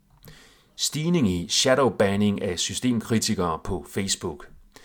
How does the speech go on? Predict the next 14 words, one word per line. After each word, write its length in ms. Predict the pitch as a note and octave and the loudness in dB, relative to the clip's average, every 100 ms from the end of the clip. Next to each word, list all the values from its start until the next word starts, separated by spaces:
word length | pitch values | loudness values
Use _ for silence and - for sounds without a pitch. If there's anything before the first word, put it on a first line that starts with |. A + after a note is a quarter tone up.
| - - _ B2 | -20 -20 _ 2
Afsløring 720 | D#3 - C#3 A2 F#2+ F2 - | 2 4 4 4 4 0 -4
af 140 | A2+ G#2+ | -2 2
det 180 | G#2 | 2
dybe 240 | A2 C3 C3 | 2 0 0
formål 580 | - A2+ B2 G#2 E2 E2 | 2 4 6 2 0 -4
med 240 | F2 D#2 - | -6 -8 -8
klimafortællingen. 1080 | A2 A2 B2 - - G2 F2+ D#2+ D2+ D2 F2+ _ _ - - - | -4 -2 -2 -2 -2 -2 -2 -6 -10 -14 -18 _ _ -20 -20 -12
Ny 240 | C3+ F3 - | -2 0 0
censur 600 | - F#2+ - D3+ B2 C#2+ | 0 2 2 2 0 -4
kamufleres 840 | - G#2 F#2+ B2 C#3 F#2+ F2+ - | -2 -2 -2 -2 -2 -2 -2 -4
som 400 | - B2+ A#2+ B2 - | -2 0 0 -2 -6
beskyttelse 640 | - - A#2 G#2 G2+ G#2 | -2 0 2 2 0 -2
mod 340 | F2+ F2+ E2+ D#2 - - | -2 -2 -4 -8 -16 -14
hadtale. 680 | - G2+ B2 - F2 D2 | -6 -2 -2 -2 -4 -12